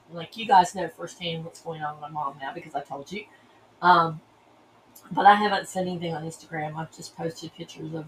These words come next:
you know, being in the hospital with her and, you know, not my mom, but just kinda like yesterday I posted some amazing pictures, um,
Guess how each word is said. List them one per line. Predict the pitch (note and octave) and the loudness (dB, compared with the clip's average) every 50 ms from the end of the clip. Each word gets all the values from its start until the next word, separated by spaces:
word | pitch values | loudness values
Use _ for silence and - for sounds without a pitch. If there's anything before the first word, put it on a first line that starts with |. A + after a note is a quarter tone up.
| E3 F3 | -14 -16
you | F3 E3+ | -14 -14
know, | E3 D#3+ D#3 | -12 -14 -12
being | D#3 D#3+ D#3+ | -10 -10 -8
in | E3 | -8
the | E3 E3 | -8 -6
hospital | E3 D#3+ E3 - - - - E3 | -2 -2 -2 -2 -2 -10 -16 -16
with | D#3+ - F#3 - | -12 -12 -8 -6
her | D3+ D#3 D3+ D3+ D#3 D#3 - - | -6 -6 -4 -6 -6 -8 -10 -12
and, | D3+ - - - - - - - - _ _ _ _ | -14 -14 -14 -18 -20 -20 -20 -20 -20 _ _ _ _
you | G3 F3 | -10 -10
know, | D#3+ - - | -10 -8 0
not | F3+ E3 E3 - - | 6 6 6 8 8
my | G3 G3+ | 4 4
mom, | F#3 E3+ D3+ D3+ D#3+ E3+ | 4 4 4 4 4 2
but | E3+ F3 | -2 -10
just | - F3+ - - | -12 -14 -20 -6
kinda | - F#3 F3+ D#3+ | -4 -4 -4 -2
like | D#3+ D#3 D3 - - | -6 -6 -6 -8 -6
yesterday | E3+ E3 D#3+ - - F3 E3+ D#3+ | -6 -6 -6 -6 -8 -2 0 0
I | D#3+ | 0
posted | D#3+ - F3 F3 E3 - - - E3 | 0 -2 -8 -10 -10 -10 -14 -18 -18
some | - - E3+ E3 | -18 -16 -14 -12
amazing | D#3+ D#3 D#3 D#3+ - F3+ F3 | -12 -10 -10 -10 -10 -10 -12
pictures, | E3 - E3 - - - - D#3 D#3 - - - | -12 -12 -18 -16 -12 -12 -12 -12 -12 -14 -12 -8
um, | - D#3+ D#3+ D#3+ D#3+ D#3 E3 | -8 -8 -6 -8 -10 -12 -14